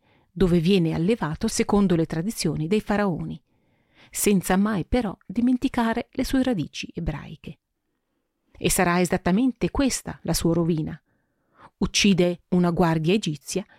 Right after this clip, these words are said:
che vede picchiare uno schiavo ebreo. E quando la cosa viene riferita al faraone, Mosè si ritrova con una taglia sulla testa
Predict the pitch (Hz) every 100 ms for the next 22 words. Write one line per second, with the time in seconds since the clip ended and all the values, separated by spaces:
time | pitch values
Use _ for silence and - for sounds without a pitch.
0 | - - - 190 294 240 - - - 190
1 | 214 - - 180 220 - 151 151 165 180
2 | 175 165 147 - - _ _ _ _ _
3 | _ - - - 359 349 156 156 - 202
4 | 165 151 190 165 165 170 170 220 165 -
5 | 165 190 202 - 175 - _ _ _ _
6 | - 262 294 - - _ _ - 262 262
7 | - 151 143 170 - 185 170 196 - 254
8 | 180 - 170 226 - 151 -